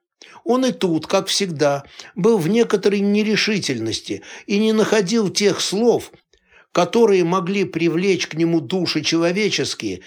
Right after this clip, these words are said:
и поднять дух. Он был снисходителен, старался выполнять свои обязанности верховного вождя армии,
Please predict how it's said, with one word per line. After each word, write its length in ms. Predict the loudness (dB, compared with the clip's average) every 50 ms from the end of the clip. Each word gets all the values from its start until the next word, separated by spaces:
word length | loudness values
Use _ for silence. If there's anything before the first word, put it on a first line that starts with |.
| -16 -6
и 100 | -4 -2
поднять 580 | 0 2 0 0 0 -2 -4 -4 -4 -4 -6 -6
дух. 380 | -6 -4 -4 -6 -8 -14 _ _ _ _ _ _ _ -20 -20 -20 -20 -20 -6 -2
Он 240 | 0 0 2 2 2
был 240 | 2 2 2 2
снисходителен, 1160 | 0 -2 0 0 0 0 2 2 2 2 2 2 0 -2 -4 -4 -4 -6 -6 -6 -8 -10 -12 -14 -18 -20 -20 -14 -10
старался 580 | -10 -4 0 2 2 2 2 2 0 2 0 2
выполнять 640 | 2 0 0 0 0 0 0 0 0 -2 -2 -4
свои 260 | -4 -2 0 2 2
обязанности 800 | 2 2 0 2 2 2 2 0 0 0 -2 -2 -2 -4 -4 -4
верховного 720 | -2 -2 -2 0 2 2 2 2 2 0 -2 0 0 0
вождя 420 | 0 0 0 0 -2 0 0 2 2 2 2
армии, 420 | 0 0 -4 -6 -8 -8 -10 -12